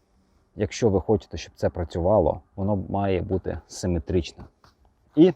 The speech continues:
дивіться, є такі складові, як сторона нашої спини, ось вона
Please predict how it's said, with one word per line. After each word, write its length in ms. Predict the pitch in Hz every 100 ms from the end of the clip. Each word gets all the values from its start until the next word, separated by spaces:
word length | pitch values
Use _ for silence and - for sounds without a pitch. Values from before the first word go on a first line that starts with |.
| -
дивіться, 400 | 104 92 - 65 - _ _
є 260 | 101 107 92 - _ - _ _ -
такі 220 | 107 101
складові, 440 | - 107 156 214
як 240 | 113 - _ _ - - _ _ _ _ _ _
сторона 640 | - 117 110 113 87 85 - -
нашої 420 | 110 92 - 85
спини, 460 | - - 90 117 156 _ _ _ _ -
ось 220 | 95 - 92
вона 240 | 82